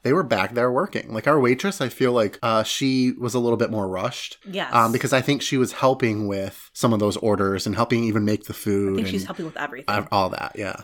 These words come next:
Speaker 2: Our waitress is great, though.
Speaker 1: Oh, I loved
Speaker 2: She was
Speaker 1: her.
Speaker 2: nice. She kept on, like, we, we,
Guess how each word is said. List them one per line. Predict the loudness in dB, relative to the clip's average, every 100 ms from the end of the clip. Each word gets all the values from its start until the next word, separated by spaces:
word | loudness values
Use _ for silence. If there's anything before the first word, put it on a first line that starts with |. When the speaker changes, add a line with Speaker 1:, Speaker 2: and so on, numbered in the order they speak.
| _
Speaker 2:
Our | -2
waitress | -2 -4 -6 -8
is | -12
great, | -10 -2 -2 -2
though. | -12 -14 -18 _ 2
Speaker 1:
Oh, | 2
I | 2
loved | 0 2 2 2
Speaker 2:
She | -4
was | -4
Speaker 1:
her. | -4
Speaker 2:
nice. | -4 -8 -10 -14
She | -10 -6
kept | -6 -4 -2
on, | -2 -2
like, | -4 -4 -4
we, | -4 -4
we, | -6 -10